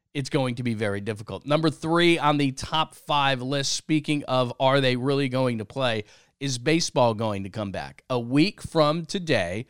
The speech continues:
is supposed to be Yankees and Gerrit Cole, the former Astro, versus Max Scherzer and the world champion Washington Nationals, which is still strange to say, at Nationals Park. So it's supposed to be a rematch of the World Series. Scherzer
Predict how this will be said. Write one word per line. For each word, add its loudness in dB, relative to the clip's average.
is -2
supposed 0
to 2
be 6
Yankees 0
and -2
Gerrit -6
Cole, -6
the -12
former -8
Astro, -8
versus 2
Max 0
Scherzer -4
and 4
the 8
world 6
champion 2
Washington 4
Nationals, 2
which -8
is -8
still -2
strange 0
to -6
say, -4
at 2
Nationals -2
Park. -6
So -2
it's -6
supposed 0
to -10
be 4
a 2
rematch 2
of -4
the -2
World 2
Series. -4
Scherzer 0